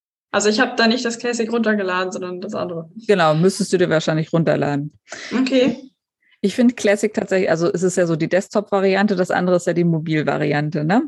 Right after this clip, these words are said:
Speaker 2: Also es ist ja
Speaker 1: Mhm.
Speaker 2: einmal L R und das ist ja Mobil und L R C
Speaker 1: Ja.
Speaker 2: ist,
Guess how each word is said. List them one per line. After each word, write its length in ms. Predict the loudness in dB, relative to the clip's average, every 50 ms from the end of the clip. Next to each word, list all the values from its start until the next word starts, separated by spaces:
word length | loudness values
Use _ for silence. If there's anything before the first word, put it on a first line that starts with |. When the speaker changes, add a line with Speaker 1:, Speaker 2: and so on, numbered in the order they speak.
| -4 -10 -6
Speaker 2:
Also 180 | -4 -2 0 0
es 60 | 2
ist 60 | 2
ja 80 | 4 4
Speaker 1:
Mhm. 60 | 4
Speaker 2:
einmal 180 | 4 2 0 -2 -2
L 160 | -2 -2 0
R 320 | 0 2 2 2 2 2 2
und 280 | 2 0 0 0 0
das 140 | -2 -4 -2
ist 120 | -2 -2
ja 80 | -2 0
Mobil 380 | 0 0 -2 0 0 0 0 0 -4 -12 -20 -20 -14 _
und 120 | -4 -4 -2
L 180 | 0 0 2 2
R 200 | 4 4 4 4 2
C 80 | 2 2
Speaker 1:
Ja. 60 | 0 0 -4 -12 -16 _ _ _
Speaker 2:
ist, 380 | 0 0 0 -2 -4 -14 -12